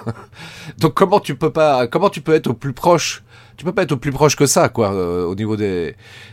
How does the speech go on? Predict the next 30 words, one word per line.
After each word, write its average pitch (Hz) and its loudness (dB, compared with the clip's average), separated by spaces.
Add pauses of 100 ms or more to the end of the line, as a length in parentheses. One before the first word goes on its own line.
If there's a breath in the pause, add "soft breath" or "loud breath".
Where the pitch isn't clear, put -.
(120)
euh, 82 -6
pour 95 -2
impacter, 123 0
tu - -6
vois, 123 2
au - 0
niveau 104 -2
des 95 -2
internautes. 127 -2 (920)
Et 113 -4
ça, 135 0
c'est 110 -4
génial 139 0
parce - -2
que 117 -2
du 101 -6
coup, 170 -4 (480 loud breath)
les, 92 -4
les, 87 -6
les, 85 -8
les 90 -6
internautes, 117 -6
bah, 110 2
ils 98 -2
t'écoutent 113 -4
dans 107 2
leurs, 87 -6
dans 95 -8
leurs 92 -6
écouteurs. 127 -4